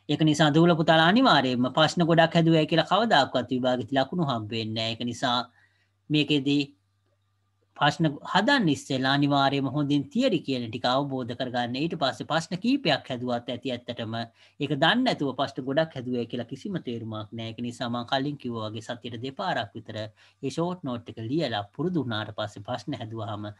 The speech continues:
දන්නේම නැතුව එතකොට භාවිතා කරන්න පුළුවන් වෙනවා. එතකොට වායු පීඩනය කියන කොටස, වායු පීඩනය කියන කොටස බැලුවොත් එහෙම ඝන හා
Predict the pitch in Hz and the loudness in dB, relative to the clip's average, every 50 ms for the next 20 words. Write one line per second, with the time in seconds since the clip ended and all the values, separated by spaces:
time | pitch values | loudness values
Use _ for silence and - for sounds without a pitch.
0 | _ _ _ - 131 147 175 180 151 127 113 107 104 - 113 107 101 - - 113 | _ _ _ -4 -2 -2 -2 -2 -2 -2 -2 -4 -6 -6 -10 -10 -10 -10 -12 -14
1 | 101 - 107 104 107 _ _ _ 123 120 131 143 139 139 - 107 104 101 - - | -10 -10 -10 -12 -12 _ _ _ -2 -2 -2 -2 -4 -6 -8 -10 -10 -10 -10 -12
2 | 107 101 104 107 101 - 127 123 120 104 104 117 113 113 - - _ _ _ _ | -12 -10 -10 -12 -12 -10 -8 -6 -6 -6 -6 -8 -10 -12 -14 -20 _ _ _ _
3 | _ _ _ _ _ _ _ _ _ _ _ _ _ _ _ _ _ _ _ _ | _ _ _ _ _ _ _ _ _ _ _ _ _ _ _ _ _ _ _ _
4 | _ _ _ _ _ _ _ _ _ _ _ _ _ _ _ _ _ _ _ _ | _ _ _ _ _ _ _ _ _ _ _ _ _ _ _ _ _ _ _ _
5 | _ _ _ _ _ _ _ _ _ _ - - _ _ _ _ _ _ _ _ | _ _ _ _ _ _ _ _ _ _ -18 -18 _ _ _ _ _ _ _ _
6 | _ _ _ _ _ _ _ _ _ _ _ _ _ _ _ _ _ _ _ - | _ _ _ _ _ _ _ _ _ _ _ _ _ _ _ _ _ _ _ -20
7 | _ _ _ - 156 139 147 123 135 123 110 131 131 135 135 - _ _ _ _ | _ _ _ -2 0 0 0 -2 -2 -2 0 0 0 0 -2 -4 _ _ _ _
8 | 135 135 147 147 151 151 151 156 147 - 226 269 277 208 165 139 135 131 120 120 | 0 4 4 6 6 6 4 2 2 4 4 4 6 6 4 4 2 0 0 -2
9 | 135 120 123 - 127 113 113 104 - 120 117 117 117 - _ _ 135 131 127 135 | -2 -4 -2 -4 -4 -4 -4 -4 -4 -2 -2 -2 -4 -8 _ _ 0 2 4 4
10 | 135 139 135 135 - 135 135 127 131 123 127 131 123 - 135 123 123 120 131 123 | 4 4 2 0 0 -2 0 0 0 -2 -2 -4 -2 -4 -4 -4 -4 -4 -6 -6
11 | - - 127 123 123 123 123 123 123 120 120 - - 127 127 123 117 120 120 120 | -6 -8 -4 -4 -2 -2 -2 -2 -4 -6 -4 -6 -6 -4 -4 -4 -4 -4 -4 -6
12 | 117 - _ _ _ _ _ _ _ _ - 127 123 143 175 202 247 302 294 262 | -6 -10 _ _ _ _ _ _ _ _ -12 -4 4 4 6 6 6 4 4 4
13 | 254 277 285 | 4 4 6